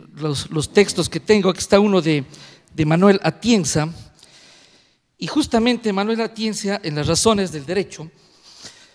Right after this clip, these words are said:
lo que plantea es de que no basta la lógica formal o deductiva, porque lo que prevé el artículo setenta y seis siete L de la Constitución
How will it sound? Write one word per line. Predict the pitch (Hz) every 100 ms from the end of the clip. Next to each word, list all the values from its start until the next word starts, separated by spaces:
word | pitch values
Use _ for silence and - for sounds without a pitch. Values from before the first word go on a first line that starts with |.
| _ -
lo | 175
que | 294
plantea | - 226 208 262 180 147 160 - _ _ _ -
es | - 220 -
de | 202 -
que | 180 175 151 135 - - _ _ - _ _ _ _ _
no | - 254
basta | 285 240 - 190 226 - - _ _ _
la | 160 165
lógica | 202 - -
formal | 175 180 196 196
o | 165
deductiva, | 175 180 - 240 160 - - - - - _ _ _ _ - - - - - _
porque | - 311 - 185 208 240 - - _ _ _
lo | - 165 180
que | 180
prevé | 190 202
el | 294
artículo | 262 - - 220
setenta | - 196 240 226
y |
seis | 247 220
siete | 254 - 196
L | 220
de | 175
la | 160
Constitución | - 160 175 - 170 226 214